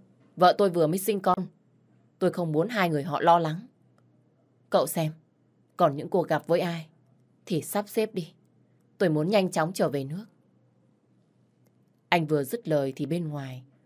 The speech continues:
cô y tá nhỏ bước vào. Cô ấy nói bằng tiếng Trung, giọng nói hết sức nhẹ nhàng. Khóe môi mỉm cười, sau đó lộ ra một chiếc má lúm đồng tiền. Chào anh, anh là bệnh nhân Trần Gia Minh à?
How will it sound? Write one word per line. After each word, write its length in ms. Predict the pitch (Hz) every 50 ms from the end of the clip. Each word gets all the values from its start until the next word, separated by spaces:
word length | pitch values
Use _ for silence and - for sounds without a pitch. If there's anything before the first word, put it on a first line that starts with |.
| _ _ _ _ _
cô 100 | - 214
y 180 | 196 190 180 175
tá 200 | 175 170 151 151
nhỏ 280 | 180 247 233 165 139 131
bước 240 | 147 220 247 -
vào. 320 | - 165 147 135 127 127 - _ _ _ _ _ _ _ _ _ _ _ _
Cô 120 | - 185
ấy 180 | 165 156 147 160
nói 240 | 175 156 151 151 190
bằng 200 | 190 156 131 123 127
tiếng 180 | - 143 143 170 -
Trung, 220 | - 185 175 160 156 - _ _ _ _ _ -
giọng 260 | - 202 170 - 160
nói 200 | 156 147 151 170 190
hết 80 | 262
sức 280 | 269 - - 302 - -
nhẹ 200 | 170 160 - -
nhàng. 260 | 151 151 143 139 135 147 _ _ _ _ _ _ _ _ _ _ _ _ _
Khóe 200 | _ - 170 160
môi 220 | 175 196 196 185 175
mỉm 240 | 165 156 143 131 123 127
cười, 320 | - 151 143 139 135 143 - _ _ _ _ _ _ _ _
sau 220 | - - 180 170
đó 360 | 151 151 139 135 156 196 240 - _ _ _ _ _ -
lộ 220 | 185 196 - -
ra 180 | 180 - 202 190
một 180 | 160 143 -
chiếc 240 | - 226 247 240 -
má 140 | 170 156 156
lúm 280 | 151 151 143 175 240
đồng 160 | 220 170 147 135 -
tiền. 200 | 160 147 135 143 156 - _ _ _ _ _ _ _ _ _ _ _ _ _ _ _ _ _ _ _ _ _ _ _ _ _ _ _ _ _ _
Chào 260 | - - 185 160 151
anh, 160 | 151 160 175 180 - _ _ _ _ _ _ _ _ _ _ -
anh 160 | 208 214 202
là 100 | 180 165
bệnh 220 | 156 170 - -
nhân 180 | 190 196 196 190
Trần 200 | 196 185 160 156
Gia 120 | 180 190
Minh 240 | 190 196 190 185 160
à? 180 | 139 - -